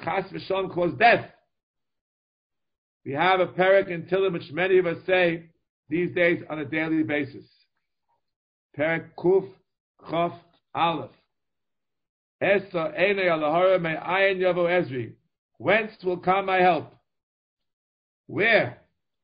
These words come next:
Ezri Hashem, Osei Shamayim V'Oretz. My help is from Hashem, maker of heaven and earth. Maker of heaven and earth. And the question becomes,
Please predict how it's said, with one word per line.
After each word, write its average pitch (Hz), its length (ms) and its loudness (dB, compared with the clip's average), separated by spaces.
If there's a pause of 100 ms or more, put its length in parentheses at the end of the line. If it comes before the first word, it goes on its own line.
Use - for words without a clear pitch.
(260)
Ezri 202 460 2
Hashem, 240 680 0 (540)
Osei 208 480 0
Shamayim 196 460 0
V'Oretz. 196 400 4 (100)
My 147 100 -4
help 185 200 0
is 190 140 -4
from 175 120 -4
Hashem, 202 540 -2 (420)
maker 190 460 2
of 165 80 0
heaven 196 280 2
and 196 120 0
earth. 175 300 2 (760)
Maker 185 480 2
of 156 100 -2
heaven 180 300 -2
and 175 120 -4
earth. 127 240 -6 (580)
And 120 100 -18
the - 60 -20
question 147 360 -8
becomes, 156 480 -4